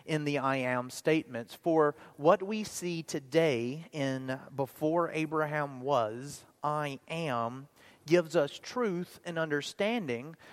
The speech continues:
that will help us better hear and understand and, um, listen to the other statements as well. Before we go much further, though, I do want to go to the Lord and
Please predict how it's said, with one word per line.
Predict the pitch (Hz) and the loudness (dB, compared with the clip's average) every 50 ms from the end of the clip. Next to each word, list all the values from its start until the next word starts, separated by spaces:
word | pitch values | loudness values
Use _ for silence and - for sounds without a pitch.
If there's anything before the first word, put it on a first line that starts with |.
| - - | 2 2
that | 175 165 | 4 4
will | 160 170 | 4 2
help | 170 180 185 180 - | 4 4 4 4 4
us | 190 180 - | 0 -2 -2
better | 151 139 131 131 131 175 202 254 285 214 151 135 143 160 165 - - - | -6 -16 -6 2 4 4 6 6 6 6 4 4 2 -2 -4 -6 -10 -8
hear | - 175 151 143 143 147 165 185 196 - | -4 -2 0 0 2 2 0 0 -2 -2
and | - 160 151 151 | -4 -4 0 0
understand | 156 151 151 147 - - - 139 135 135 131 139 160 175 - | 0 0 -2 -4 -4 -4 -4 -4 -2 -4 -6 -8 -8 -10 -8
and, | - 156 143 143 147 139 143 - - - - - - _ - | -6 -6 -6 -6 -8 -10 -14 -18 -20 -20 -20 -20 -20 _ -4
um, | 151 147 147 143 143 143 | -2 -2 -2 -2 2 4
listen | 175 208 - - 170 147 | 4 4 4 0 -4 -6
to | 135 - 156 160 165 | -6 -6 -8 -6 -6
the | 160 202 202 - - | -6 -6 -8 -4 0
other | - 233 247 202 170 139 123 113 131 - - _ | 0 0 0 0 -2 -4 -4 -6 -10 -16 -20 _
statements | - - - - 135 127 123 98 120 120 117 - - - - | -16 -16 -8 -6 -4 -4 -4 -6 -10 -12 -12 -14 -16 -14 -12
as | 139 135 139 | -12 -12 -12
well. | 151 156 170 190 190 151 123 131 - _ _ _ _ _ _ _ _ _ _ _ _ _ _ _ - | -10 -8 -6 -6 -6 -6 -8 -12 -16 _ _ _ _ _ _ _ _ _ _ _ _ _ _ _ 4
Before | 156 175 160 - 214 240 214 | 6 6 6 8 6 8 8
we | 214 190 | 8 8
go | 190 190 175 | 8 6 6
much | 170 160 147 - | 6 4 2 0
further, | - - 190 180 175 160 147 139 135 | 2 6 8 8 8 8 6 4 4
though, | 131 131 127 123 127 139 | 4 4 4 4 4 4
I | 156 175 | 2 2
do | 165 196 208 | 2 0 0
want | 185 185 180 170 | 0 0 0 -2
to | 156 | 0
go | 143 151 143 | 2 2 2
to | 143 147 135 | 2 2 0
the | 131 131 | -2 -4
Lord | 135 160 180 185 170 143 135 | -2 -2 0 2 2 2 0
and | 127 123 131 | -2 -6 -10